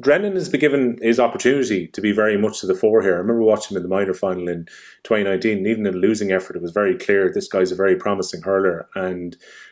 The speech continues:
now he's got that bit of a run when the boys have been away. But obviously Owen Cody's gonna come back in. Adrian Mullen, I don't know how long the hamstring is gonna keep him out for, but he'll be back.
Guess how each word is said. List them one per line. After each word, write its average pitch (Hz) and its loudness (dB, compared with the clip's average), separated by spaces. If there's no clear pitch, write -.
now 127 2
he's 123 0
got 120 0
that 113 0
bit 131 4
of 123 0
a 127 8
run 151 2
when 127 2
the 120 0
boys 120 4
have 113 -4
been 113 2
away. 131 2
But 123 4
obviously 113 2
Owen 113 4
Cody's 113 2
gonna 104 -2
come 101 -6
back 104 2
in. 120 2
Adrian 107 -2
Mullen, 110 0
I 101 -8
don't 110 2
know 110 2
how 104 2
long 110 2
the 104 0
hamstring 104 -2
is 95 -6
gonna 101 0
keep 98 -8
him 101 -2
out 107 2
for, 104 -2
but 95 -4
he'll 92 0
be 90 -6
back. 107 0